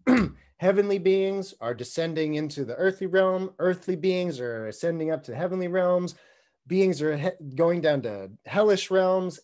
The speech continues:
and there is a, just a massive cycling of psychic energy, <laughs> up and down and up and down,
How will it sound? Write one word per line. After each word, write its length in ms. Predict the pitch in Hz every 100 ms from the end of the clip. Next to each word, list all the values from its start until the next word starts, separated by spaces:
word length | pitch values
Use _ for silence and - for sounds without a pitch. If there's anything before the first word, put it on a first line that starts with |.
| _
and 160 | 151 170
there 140 | 180
is 140 | 180 151
a, 60 | 147
just 240 | 165 -
a 60 | 156
massive 920 | 170 196 208 196 - 190 180 165 147 _ _ _ -
cycling 1160 | - - 214 202 202 190 185 180 175 175 156 - _ -
of 200 | 143 -
psychic 480 | 175 165 165 160
energy, 480 | 139 123 107 90 71 _ _ _ _ _ -
<laughs> 640 | - - _ _ _ _
up 220 | 226 220 147
and 120 | 151
down 300 | 190 190 170
and 100 | 156
up 200 | 220 -
and 100 | 147
down, 400 | 185 175 170